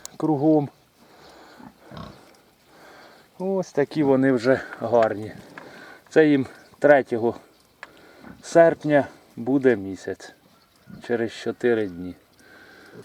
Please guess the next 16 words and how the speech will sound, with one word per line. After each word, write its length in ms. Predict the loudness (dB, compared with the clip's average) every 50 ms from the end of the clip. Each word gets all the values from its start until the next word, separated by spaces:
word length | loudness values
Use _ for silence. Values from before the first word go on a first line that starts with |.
| -20 _ _ _ -20 -12 -8
Так 180 | -8 -8 -8
що 220 | -10 -10 -10 -10 -10 -12 -18 -20 _ _ _ _ _ _ _ _ _ -20 _ _ -20 -20 -20 -20 _ _ _ _ _ -20 _ _ _ _
вони 320 | -4 -2 0 2 2 2 2
тут 320 | 0 -4 -8 -8 -10 -16 -18 -20 -20 -16 -10
на 180 | -2 2 2 2
волі. 500 | 4 6 8 8 8 8 6 4 2 2 -4 -16 _ _ -20 _ _ _ -20 _ _ -20 _ _ _ -20 -20 -20 -20 -20 -20 _ _ _ _ _ -20 -20 -20 _ _ _ _ _ -20 -20 _ _ _ _ _ _
Лазять, 540 | 2 6 6 6 6 4 2 0 -2 0 2
де 160 | 4 4 4
їм 200 | 4 2 -2 -6
хочеться, 720 | -6 2 6 6 6 6 4 0 -2 -2 -2 -4 -4 -4 -4 -8 -14
що 200 | -12 -6 -6 -6
хочеш, 420 | -2 0 0 0 0 -2 -6 -10 -10
шукають, 680 | -8 -8 -8 -4 2 4 4 6 6 4 2 0 -2 -6
їдять, 600 | -6 -6 -6 2 4 6 6 6 4 2 -4 -18 _ _ _ _ -20 _ -20 -20 _ _ _ _ _ _ _ _ _ _ _ _ -20 -20 -20 -20 -18 -16
<laughs> 460 | -16 -8 -4 -4 -2 0 0 0 2
крадуть 560 | 4 4 6 6 4 2 -2 -6 -8 -10